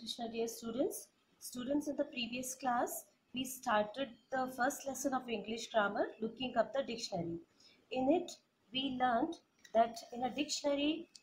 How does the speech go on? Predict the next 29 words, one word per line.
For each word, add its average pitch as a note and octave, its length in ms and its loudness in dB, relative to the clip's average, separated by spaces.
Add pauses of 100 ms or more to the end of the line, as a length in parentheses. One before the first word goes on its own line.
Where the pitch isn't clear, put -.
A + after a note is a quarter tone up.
(140)
pronunciation C#4+ 1000 2
of C4+ 140 -2
the B3+ 80 -2
words A#3 400 4
are B3 140 6 (100)
given. B3+ 380 0 (520)
Words A3+ 360 8
are C4 100 8
given B3 380 0
in B3 260 0
alphabetical A3+ 800 4
order. G#3+ 400 6 (500)
Each C4+ 300 0
word C4 240 8
is C4+ 160 0
called B3+ 320 8 (120)
entry G#3+ 440 2
word, C4+ 240 6 (720)
and A#3 320 8
part C4 300 12
of E4+ 100 6
speech D4+ 460 6
is B3+ 100 2
also B3 380 6
written A#3+ 320 2
in E4+ 240 6
short - 420 6
form E4 300 6 (200)
in A#3 300 0